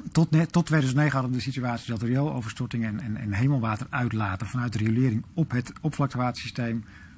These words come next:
vergunningplichtig waren. Wetvereniging, wetvereniging. Met de komst van de waterwet is die vergunningplicht geschrapt. En is het nu in A N V B geregeld dat het in principe toegestaan is als gemeenten en waterschappen daar samen in bijvoorbeeld het gemeentelijk reguleringsplan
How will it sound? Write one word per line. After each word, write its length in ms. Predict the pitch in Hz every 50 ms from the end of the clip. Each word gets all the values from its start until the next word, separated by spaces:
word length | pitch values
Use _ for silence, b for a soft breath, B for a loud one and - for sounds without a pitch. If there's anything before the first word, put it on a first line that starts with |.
| B B
vergunningplichtig 640 | - - - 151 139 117 - 156 160 - - 143
waren. 420 | - 143 147 143 147 160 208 233 233 - B B B B B B B B B B B - -
Wetvereniging, 680 | - - 139 135 - - - 120 113 113 107 - - - - - - - -
wetvereniging. 600 | - 139 - - - - 127 127 - - 135 139 - B B B B B B B
Met 100 | 139 -
de 60 | 135
komst 200 | - 151 151 139
van 100 | - 139
de 60 | 131
waterwet 440 | 127 143 151 170 175 143 131 127 -
is 120 | - 139
die 160 | - - 110 -
vergunningplicht 680 | - - 151 160 151 131 - 127 113 98 - - - - - -
geschrapt. 580 | - - - 101 - 127 143 185 202 - - - - - - - - - - - - - - - - - - - - - -
En 280 | - 131 123 127 - - -
is 160 | - 147 131
het 120 | - 123 117
nu 80 | 123
in 100 | 117 135
A 100 | - 117
N 40 | 113
V 80 | 101 110
B 180 | 104 120 120
geregeld 380 | 113 127 107 107 110 113 147 117
dat 100 | 117 107
het 100 | 120 -
in 100 | 151 123
principe 440 | - - - 165 139 - 117 101 - B B B B B B B B B -
toegestaan 500 | - 160 160 151 - - 151 135 135 139
is 320 | 139 139 - - - - - -
als 220 | - 139 131 123
gemeenten 380 | - - 127 120 117 120 107 120
en 60 | 110
waterschappen 440 | 104 101 107 107 - - 117 - 117
daar 240 | 98 95 90 95 107 110
samen 440 | - - - 104 90 92 95 117
in 220 | - 156 113 104 104
bijvoorbeeld 300 | 95 90 101 101 117 107
het 80 | 98
gemeentelijk 400 | - - 143 143 147 135 139 147
reguleringsplan 600 | 143 143 147 147 151 143 - 143 135 135 135 139